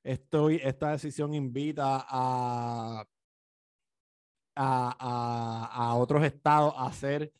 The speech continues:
leyes similares, también pues, eh, al ser una decisión limitada y nada más basarse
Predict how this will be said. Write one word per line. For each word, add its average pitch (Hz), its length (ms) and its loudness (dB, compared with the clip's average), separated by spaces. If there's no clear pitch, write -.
leyes 139 360 2
similares, 143 760 2
también 123 500 -4
pues, 139 280 4
eh, 127 320 2
al 120 220 0
ser 117 200 -4
una 135 200 0
decisión 143 460 0
limitada 139 720 4
y 123 120 -6
nada 113 220 -4
más 113 180 -4
basarse 131 760 4